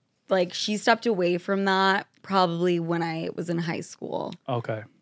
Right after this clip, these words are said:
Speaker 1: So then it was just Catholic school, but my mom was raised very Mormon.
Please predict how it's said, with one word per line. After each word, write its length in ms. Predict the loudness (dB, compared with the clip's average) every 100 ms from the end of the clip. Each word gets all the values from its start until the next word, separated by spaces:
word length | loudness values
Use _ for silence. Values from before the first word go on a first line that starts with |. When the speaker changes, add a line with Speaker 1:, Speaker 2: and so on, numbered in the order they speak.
| _
Speaker 1:
So 220 | -6 -2 0
then 500 | 2 2 0 -4 -4
it 60 | -4
was 220 | -4 -4
just 400 | -6 -6 -10 -8
Catholic 480 | 2 2 4 0 -4
school, 440 | -8 -2 0 0
but 380 | -2 -2 -2 -4 _ _ _ _ _
my 180 | 4 6
mom 260 | 8 6 4
was 180 | 2 0
raised 420 | 0 2 0 -2
very 300 | 0 0 0
Mormon. 640 | -4 -4 -8 -8 -8 -10